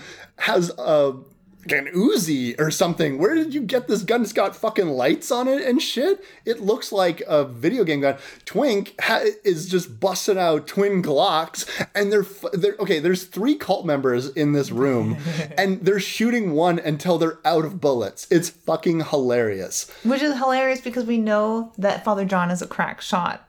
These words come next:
Speaker 2: and
Speaker 1: Yeah.
Speaker 2: they just shoot the one guy.
Speaker 1: Sixty times, it looks
Speaker 2: Yeah.
Speaker 1: like. And sure enough, there's two other cult members in there.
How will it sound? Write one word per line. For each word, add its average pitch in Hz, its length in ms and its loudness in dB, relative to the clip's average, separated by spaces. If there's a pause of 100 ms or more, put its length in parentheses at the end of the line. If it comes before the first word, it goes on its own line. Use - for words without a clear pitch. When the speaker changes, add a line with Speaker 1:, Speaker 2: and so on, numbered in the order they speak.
Speaker 2:
and 160 120 0
Speaker 1:
Yeah. 170 240 0 (220)
Speaker 2:
they 208 140 2
just 202 300 -2
shoot 196 500 0 (520)
the 190 140 0
one 170 260 0
guy. 143 600 -2 (340)
Speaker 1:
Sixty - 480 0
times, 151 460 0
it 131 80 0
looks 120 420 -2
Speaker 2:
Yeah. 131 80 2
Speaker 1:
like. 120 340 0 (340)
And 170 400 0 (100)
sure 185 240 0
enough, 185 300 -2
there's 143 200 2
two 165 160 -2
other 147 120 0
cult 170 260 -2
members 131 320 0
in 240 140 0
there. 127 300 2